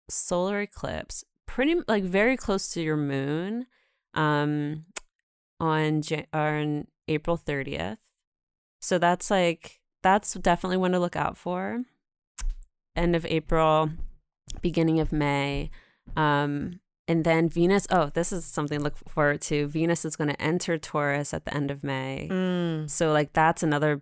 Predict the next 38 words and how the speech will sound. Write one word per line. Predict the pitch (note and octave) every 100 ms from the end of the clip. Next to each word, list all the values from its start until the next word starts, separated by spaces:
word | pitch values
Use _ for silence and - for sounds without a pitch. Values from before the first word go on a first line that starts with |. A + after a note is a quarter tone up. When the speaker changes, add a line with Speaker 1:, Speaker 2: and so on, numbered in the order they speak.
| -
Speaker 1:
big | C#3+ C#3+
reason | D3 C#3+ D3
why | C#3+
June | C#3+ D3 C#3
is, | C#3 C#3 - - -
June | - D3
is | D3
something | - C#3+ D3 D3 C#3+ C#3+ C#3
exciting, | D3 - C#3 C#3+ C#3+ C#3+
I | D3
think, | - C#3+ -
because | D3 - C#3+ C#3 C#3+ - - _ _ -
with | D#3
your | D#3+ D#3 D3 C#3+ C#3
Time | - G#3 A3+ G#3+
Lord | F#3+ F#3 F3 F3 -
entering | D#3+ E3+ - F3+ E3 D#3+ D#3+ D#3
into, | D#3 D#3 - D#3
like, | D3 C#3+ -
that | D3+ -
perfected | D#3+ D3+ D3 - C#3+
house | - C#3+ C3+ C#3 -
and, | - C#3
like, | F3
Speaker 2:
Right. | E3 D#3+
Speaker 1:
being, | C#3+ D3 D3 C#3+ C#3+ -
you | D#3 C#3
know, | C3 C#3+ -
fucking | C#3+ D3
dignified, | C#3+ D3 D3+ D3 C#3 C3+ C3+ C3+ C#3 -
Venus | C#3 C#3+ D3
and |
Taurus, | C#3+ F#3 F#3+ E3 D#3 D3+ - - - -
it's | -
gonna | C#3+
hit | D3
your | - D3
moon. | F#3 C#4+ C#4 C4+ C4+ C4 C4